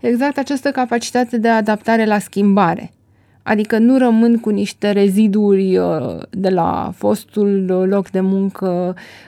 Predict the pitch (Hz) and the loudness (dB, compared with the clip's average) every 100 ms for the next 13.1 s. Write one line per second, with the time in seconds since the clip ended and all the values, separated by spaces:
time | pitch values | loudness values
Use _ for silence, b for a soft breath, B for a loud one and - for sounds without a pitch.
0 | - 208 190 196 214 208 220 208 190 220 | -10 -6 -4 -2 -2 0 0 0 0 0
1 | 220 208 196 196 208 196 - 196 190 185 | 0 -2 -2 -2 -4 -4 -2 0 0 0
2 | 185 190 180 - 185 190 185 185 185 185 | -2 -2 -4 -4 -2 -2 -2 -2 -2 -2
3 | 190 185 185 185 180 180 196 190 B B | -2 -2 -2 -2 -2 -2 -2 -2 B B
4 | - 190 214 208 214 214 - 208 202 202 | -6 0 2 4 2 -2 -4 -2 -2 -2
5 | 196 202 190 190 - 208 196 202 196 202 | 0 2 2 -2 -2 -2 0 0 0 -2
6 | 190 196 - 202 202 - 208 208 185 185 | 0 -4 -2 -2 -2 -4 0 0 0 -2
7 | 202 196 190 185 180 185 185 180 185 185 | -2 -2 -2 -4 -2 -4 -4 -6 -6 -6
8 | 185 185 175 175 175 175 170 170 180 - | -4 -2 0 0 0 0 0 0 -2 -6
9 | - 175 175 175 170 220 _ 202 214 226 | -4 -2 -2 -4 -6 -12 _ -6 -4 -6
10 | B B - 233 233 247 240 B B B | B B -4 -2 0 -2 -2 B B B
11 | B _ - - - 269 285 311 339 320 | B _ -20 -10 -8 -6 -2 -2 0 0
12 | 302 277 262 247 233 285 285 269 285 277 | 0 -2 0 -2 0 0 2 2 2 0
13 | 254 | -4